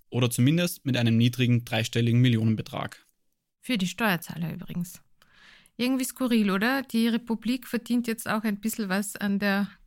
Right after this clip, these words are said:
Speaker 2: größten Pleite der Zweiten Republik. Also für die Gläubiger ist das schlecht, ähm, fürs Budgetloch nicht ganz so. Wobei,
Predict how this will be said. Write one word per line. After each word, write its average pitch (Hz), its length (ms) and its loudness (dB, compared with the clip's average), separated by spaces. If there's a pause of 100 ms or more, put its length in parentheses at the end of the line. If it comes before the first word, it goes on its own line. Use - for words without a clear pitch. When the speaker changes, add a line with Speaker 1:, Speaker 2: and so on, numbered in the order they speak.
Speaker 2:
größten 202 500 -2
Pleite 180 360 0
der 180 140 -2
Zweiten 180 720 -2
Republik. 185 760 -4 (560)
Also 196 200 2
für 196 120 2
die 202 100 0
Gläubiger 208 460 2
ist 208 140 -4
das 196 120 0
schlecht, - 640 -4 (540)
ähm, 214 360 2
fürs - 260 -8
Budgetloch 214 640 -2
nicht 202 240 0
ganz 165 320 -2
so. 151 200 -6 (1300)
Wobei, 185 500 -2